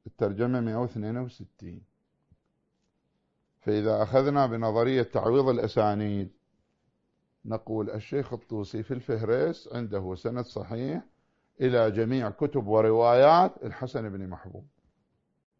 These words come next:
وهذه الرواية الواردة في التهذيب من مصادق روايات الحسن بن محبوب،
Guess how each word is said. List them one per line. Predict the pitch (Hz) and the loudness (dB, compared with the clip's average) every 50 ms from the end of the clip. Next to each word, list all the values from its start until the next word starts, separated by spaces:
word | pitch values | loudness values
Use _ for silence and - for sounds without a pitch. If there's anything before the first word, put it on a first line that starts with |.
| _ _ _ _ _ _ _ _ _ _ - | _ _ _ _ _ _ _ _ _ _ 2
وهذه | - 143 165 175 196 214 233 247 233 202 196 185 185 | 8 8 10 10 12 12 12 12 12 10 10 8 8
الرواية | 180 170 170 165 160 151 147 143 143 139 | 8 6 6 6 6 8 8 8 6 4
الواردة | 135 131 135 131 127 127 123 117 120 | 4 2 2 2 2 0 0 -2 -4
في | 113 117 120 | -4 -4 -8
التهذيب | - - 123 113 113 107 98 110 110 113 120 127 135 143 156 143 - - _ _ _ _ _ _ _ _ _ _ _ _ _ _ _ _ _ _ _ _ _ _ _ _ _ - | -4 -2 -2 -2 0 -2 -2 0 0 0 0 0 0 -2 -2 -4 -8 -18 _ _ _ _ _ _ _ _ _ _ _ _ _ _ _ _ _ _ _ _ _ _ _ _ _ -6
من | - 147 180 220 226 208 190 | 0 4 4 6 6 8 8
مصادق | 175 147 - 175 151 147 143 135 131 - 139 139 135 139 135 135 - - - - _ _ _ - | 8 8 10 12 12 12 12 12 8 4 2 4 4 4 4 2 0 -8 -20 -20 _ _ _ -2
روايات | 110 113 117 117 117 113 113 113 110 117 117 120 123 131 147 156 - - | 4 6 8 10 10 10 10 8 6 6 4 6 6 4 4 2 0 -4
الحسن | 98 92 - - 117 113 - 127 131 135 | -6 -6 -4 -4 -4 0 0 0 0 0
بن | 117 104 98 92 | -2 -2 -4 -4
محبوب، | 90 87 - - 90 90 90 87 - 85 85 - | -4 -6 -8 -10 -10 -10 -10 -10 -10 -12 -16 -16